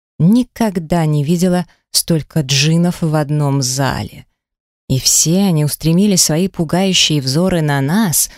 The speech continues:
стоило пройти через резную арку, отделяющую коридор от сверкавшего зала. Хорошо Аршад крепко держал меня за руку, иначе я бы рванула обратно. Несколько десятков мужчин в сопровождении своих спутниц,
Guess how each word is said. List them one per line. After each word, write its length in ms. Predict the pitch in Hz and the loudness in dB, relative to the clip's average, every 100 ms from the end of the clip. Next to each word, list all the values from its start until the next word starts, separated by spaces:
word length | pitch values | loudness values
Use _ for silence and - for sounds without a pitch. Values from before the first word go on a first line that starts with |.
| _ | _
стоило 400 | - - 165 160 | -6 -2 0 0
пройти 400 | - 147 139 160 | 0 -2 -2 -4
через 300 | - 165 156 | -2 0 2
резную 360 | 156 147 151 147 | 2 0 0 0
арку, 480 | 139 131 - 190 196 _ _ _ _ _ _ _ | 0 -2 -2 -6 -6 _ _ _ _ _ _ _
отделяющую 760 | 185 170 180 190 175 - 170 160 | -2 0 2 2 2 0 0 -2
коридор 540 | - 175 165 165 180 | 0 0 0 0 0
от 100 | 170 | -2
сверкавшего 840 | - 165 156 - 151 - - 151 151 | -2 -4 -4 -4 -4 -2 -2 0 -2
зала. 520 | 147 175 - - - _ _ _ _ _ _ | -2 -4 -4 -10 -18 _ _ _ _ _ _
Хорошо 400 | - 233 196 - | -4 0 0 0
Аршад 580 | 208 170 - 233 220 147 | 0 0 0 0 0 -2
крепко 400 | - 165 - 170 | -2 -2 -2 -4
держал 360 | 147 156 160 151 | -2 0 0 0
меня 280 | 147 147 139 | 0 -2 -2
за 180 | 135 | -2
руку, 320 | 135 151 214 208 - _ - | -4 -4 -4 -4 -8 _ -2
иначе 440 | 156 151 - - | 0 0 0 0
я 140 | 180 | 0
бы 120 | 160 160 | 0 -2
рванула 480 | 151 143 139 139 | 0 -2 -2 -2
обратно. 500 | 139 120 147 - - _ _ _ _ _ _ _ | -2 -4 -8 -14 -20 _ _ _ _ _ _ _
Несколько 580 | 214 208 - 185 - 190 | 2 2 0 -2 -2 -2
десятков 640 | 165 165 180 - - - | 0 0 -2 -4 -8 -4
мужчин 480 | 160 160 - - 175 | -2 0 0 0 0
в 60 | - | -2
сопровождении 720 | 143 - 143 135 156 156 131 | -4 -2 -2 0 0 0 0
своих 320 | - 131 127 | -2 -2 -2
спутниц, 560 | - - 175 180 180 | -4 -4 -2 -2 -4